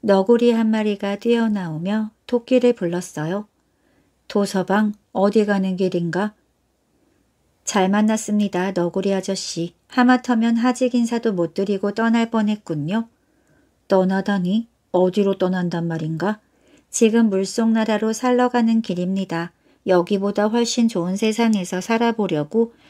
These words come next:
자라님을 따라 용궁으로 간답니다." "허, 젊은 것이 벌써 망령이 났나. 전하의 어리석은 친구야. 육지에 살던 짐승이 물속에 가서 무얼 하며 산단 말인가?"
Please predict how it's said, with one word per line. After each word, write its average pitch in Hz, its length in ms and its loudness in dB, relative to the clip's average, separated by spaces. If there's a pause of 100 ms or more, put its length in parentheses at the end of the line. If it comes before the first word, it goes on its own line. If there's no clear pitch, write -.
(160)
자라님을 240 680 4
따라 233 300 0
용궁으로 226 600 0
간답니다." 180 800 -6 (1120)
"허, 196 500 2
젊은 165 480 -2
것이 170 300 -2
벌써 190 360 0
망령이 180 540 0
났나. 190 460 -2 (520)
전하의 220 520 4
어리석은 190 580 0
친구야. 180 540 -2 (340)
육지에 220 480 4
살던 208 380 0
짐승이 202 580 0
물속에 180 540 0
가서 180 400 -2 (260)
무얼 220 400 4
하며 196 280 -2
산단 175 420 -4
말인가?" 160 500 -6